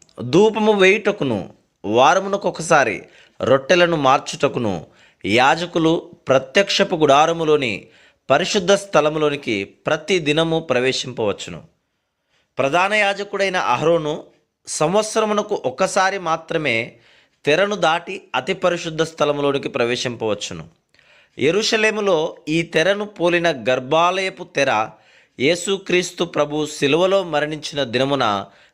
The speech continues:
నడిమికి చినిగెను. లూకాసు వార్త ఇరవై మూడవ అధ్యాయము నలభై ఐదో వచనము. ఈ విధముగా మన పాపముల నిమిత్తమై యేసుక్రీస్తు ప్రభు తన స్వరక్తముతో అతి పరిశుద్ధ స్థలమైన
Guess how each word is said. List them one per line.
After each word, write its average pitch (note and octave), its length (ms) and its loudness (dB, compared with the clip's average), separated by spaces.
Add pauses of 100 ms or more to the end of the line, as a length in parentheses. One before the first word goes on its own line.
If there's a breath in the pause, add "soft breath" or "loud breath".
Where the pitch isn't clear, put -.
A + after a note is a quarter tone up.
నడిమికి D#3 680 -2
చినిగెను. A2 600 -4 (520)
లూకాసు D#3 600 0
వార్త C#3 500 0 (560 soft breath)
ఇరవై D3+ 300 2
మూడవ F3 360 2
అధ్యాయము D#3 600 -2 (260)
నలభై C3+ 320 0
ఐదో D#3+ 340 2
వచనము. G2+ 580 -6 (720)
ఈ G3+ 160 4
విధముగా G3 760 0
మన D3 220 0
పాపముల G#3+ 640 0
నిమిత్తమై F#3 680 0 (140)
యేసుక్రీస్తు F#3+ 800 -2
ప్రభు D3 500 0 (420 soft breath)
తన D3 180 0
స్వరక్తముతో E3+ 1040 0 (260)
అతి D3+ 180 -4
పరిశుద్ధ G3+ 520 -2
స్థలమైన D#3 840 0